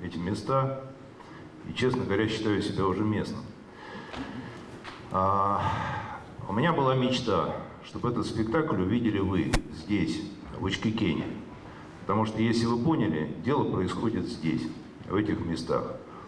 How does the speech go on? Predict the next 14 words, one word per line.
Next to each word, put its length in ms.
Учкекен, 680
Римгор, 580
Каджага, 920
Терезе, 680
где-то 380
здесь. 340
А, 540
я 120
очень 300
хотел, 320
чтобы 240
его 200
увидел, 520
ну, 420